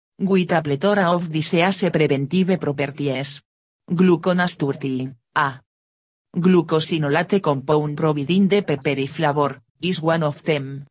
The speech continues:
contained in the leaves and stems and providing phenyl isothiocyanates, so to inhibit carcinogens. Vitamin K is by far the most prominent nutrient in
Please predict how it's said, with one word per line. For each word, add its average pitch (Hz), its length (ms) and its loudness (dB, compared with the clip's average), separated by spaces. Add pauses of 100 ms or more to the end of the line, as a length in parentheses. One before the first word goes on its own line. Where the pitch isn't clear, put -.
(140)
contained 139 760 0 (680)
in 214 240 2
the 180 120 4
leaves 190 440 2
and 190 260 0
stems 156 420 -2
and 202 180 2
providing 170 520 0
phenyl 151 360 -2
isothiocyanates, 160 1300 0 (180)
so 156 420 0
to 139 220 0 (680)
inhibit 208 580 0
carcinogens. 143 960 -4 (440)
Vitamin 196 680 0
K 147 260 -2
is 143 120 -8
by 185 180 2
far 170 260 -2
the 170 140 2
most 196 380 0
prominent 156 580 -2
nutrient 151 560 -2
in 127 340 -4